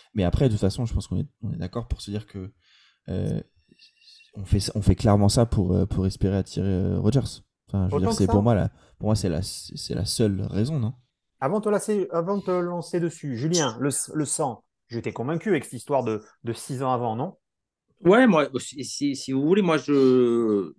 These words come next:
Speaker 3: c'est, c'est, je, ou ma, ma plus grosse interrogation, c'est de se dire que, voilà, un mec qui a, qui a prouvé en tant que coordinateur offensif pendant des années avec un très bon Q B, euh, qui est arrivé à rendre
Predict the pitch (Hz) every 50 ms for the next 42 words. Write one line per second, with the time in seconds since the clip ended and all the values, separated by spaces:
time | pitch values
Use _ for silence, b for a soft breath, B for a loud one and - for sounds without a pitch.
0 | 78 - - - - - 123 98 104 - - - 117 110 104 110 117 98 104 -
1 | - 131 123 117 110 - 117 131 131 123 120 120 120 117 110 - 151 135 147 156
2 | 151 - 165 143 - 135 117 127 123 123 120 - - 180 196 196 - - 147 131
3 | - - 127 117 127 143 139 - - 110 113 127 135 123 107 101 110 120 127 135
4 | - - - 110 107 104 101 b b b b b _ - - 104 - - 127 117
5 | 127 135 123 117 107 - 117 107 - 120 107 107 117 113 113 110 104 - 117 110
6 | 110 - - 117 110 - - 127 - - 107 104 101 101 107 110 104 110 113 120
7 | 120 120 113 101 92 95 101 - 101 98 - - 113 107 110 113 107 - 120 117
8 | 120 123 123 123 b b b b b b _ - 101 101 98 98 98 98 98 92
9 | - - 98 90 101 101 101 104 107 110 104 110 107 104